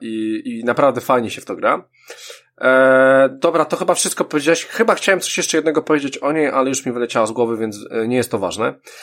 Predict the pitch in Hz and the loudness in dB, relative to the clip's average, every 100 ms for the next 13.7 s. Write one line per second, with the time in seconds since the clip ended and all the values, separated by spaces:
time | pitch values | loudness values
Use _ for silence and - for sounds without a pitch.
0 | - - - 135 156 175 214 214 214 208 | -20 -12 -2 2 2 2 0 0 -2 -2
1 | - 202 175 202 190 185 185 180 156 - | -2 -2 0 -2 0 2 2 0 -2 2
2 | 170 156 147 147 - 92 101 143 170 _ | 2 2 2 0 0 0 4 2 0 _
3 | 131 135 123 156 - 123 127 135 123 131 | -12 -6 -2 -2 -4 -6 -4 -4 -4 -6
4 | 127 107 110 107 120 135 - 143 151 104 | -6 -2 -2 -4 -8 -8 -8 -6 -4 0
5 | 131 - _ - - - - 196 185 202 | -2 -4 _ -20 -20 -18 -2 0 2 2
6 | 190 202 190 185 175 160 170 165 151 127 | 2 2 2 2 0 0 0 0 -2 -4
7 | - 131 - _ _ - 127 120 120 127 | 0 0 0 _ _ -14 -4 2 4 4
8 | 127 123 123 123 127 120 123 117 - 120 | 4 4 2 0 -2 -2 -2 -2 -2 -2
9 | 120 - 101 120 113 107 101 - 110 - | -2 -8 -2 0 0 -4 -8 -10 -12 -14
10 | - _ _ _ - - - - 120 147 | -16 _ _ _ -20 -20 -20 -6 2 4
11 | 151 156 156 147 156 135 139 127 123 98 | 6 4 2 2 0 0 0 2 2 0
12 | 90 92 92 - - - - 104 - 104 | -2 -4 -6 -6 -18 -14 -12 -10 -10 -10
13 | 98 98 98 - 95 107 127 | -10 -10 -8 -6 -2 -2 -2